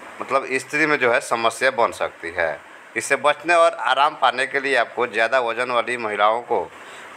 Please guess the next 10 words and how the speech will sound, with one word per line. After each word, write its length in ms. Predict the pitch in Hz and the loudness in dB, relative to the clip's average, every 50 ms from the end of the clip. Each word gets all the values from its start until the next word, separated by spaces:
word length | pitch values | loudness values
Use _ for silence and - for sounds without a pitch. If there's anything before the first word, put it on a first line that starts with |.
| - 101 | -4 0
वजन 360 | 107 123 135 131 151 165 156 | 2 2 2 2 2 0 0
नियंत्रित 440 | 147 139 139 135 135 - 156 143 - | 0 -2 -2 -2 -2 -4 -6 -4 0
करने 280 | - 127 120 123 135 139 | 0 0 2 2 -2 -2
की 140 | 123 131 117 | -2 -4 -4
सलाह 340 | - - 110 107 117 110 | 0 0 2 4 4 2
दी 160 | - 95 95 90 | 2 0 -2 0
जाती 320 | 92 92 90 - 110 104 | 0 0 0 0 -2 0
है। 280 | 104 101 87 80 76 - - | 0 0 0 -2 -4 -8 -10
इससे 220 | 107 104 - 139 143 | -10 -6 -2 0 0
उनकी 460 | 143 143 147 - 135 113 107 120 | 0 -2 -2 -2 0 0 0 -2